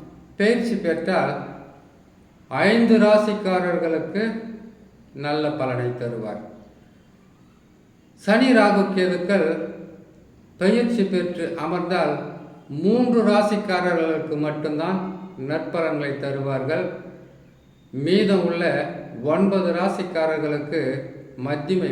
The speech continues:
பலன், கெடு பலன்கள் என்பதை கொடுத்து கொண்டே இருப்பார்கள். ஆனால் குரு பகவானை பொறுத்தவரையில்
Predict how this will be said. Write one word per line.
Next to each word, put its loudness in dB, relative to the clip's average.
பலன், -2
கெடு 2
பலன்கள் -2
என்பதை -2
கொடுத்து -4
கொண்டே -2
இருப்பார்கள். -6
ஆனால் -4
குரு 6
பகவானை 4
பொறுத்தவரையில் 0